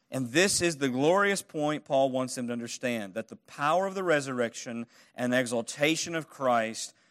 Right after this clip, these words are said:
is the same power towards us who believe. Charles Hodge comments and summarizes this well. He says, "As often, therefore, as the believer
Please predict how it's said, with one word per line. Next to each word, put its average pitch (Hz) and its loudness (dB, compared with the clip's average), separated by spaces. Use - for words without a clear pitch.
is 107 -8
the 101 -10
same 135 -4
power 107 -4
towards 95 -16
us 98 -14
who 98 -20
believe. 87 -20
Charles 143 2
Hodge 123 4
comments 120 -2
and 104 -12
summarizes 104 -2
this 104 -6
well. 101 -4
He 120 -8
says, 127 0
"As 127 2
often, 175 6
therefore, 139 2
as 131 2
the 131 -6
believer 156 2